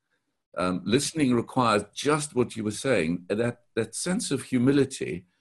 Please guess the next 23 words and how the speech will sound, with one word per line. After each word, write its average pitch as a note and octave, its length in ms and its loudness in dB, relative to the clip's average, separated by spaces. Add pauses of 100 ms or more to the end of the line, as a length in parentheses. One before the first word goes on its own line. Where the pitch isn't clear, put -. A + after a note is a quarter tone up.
(220)
It's F#2+ 160 -4
not C#3 180 2
just B2+ 340 2
the, G#2+ 300 4 (300)
you G2+ 140 0
know, F#2+ 120 4
the G2+ 120 2
one G#2+ 240 4
chord, G#2 340 2
the G2 100 0
one G2+ 240 4
sound, E2+ 520 -2
the F#2+ 60 -2
one G2+ 240 0
sound G2+ 360 0
bite, G2+ 420 0 (480)
but G#2 160 4
it G#2 140 0
is A#2 140 2
a A#2 60 2
continuing A2+ 800 2
listening G2 800 -2 (400)
to G#2+ 480 0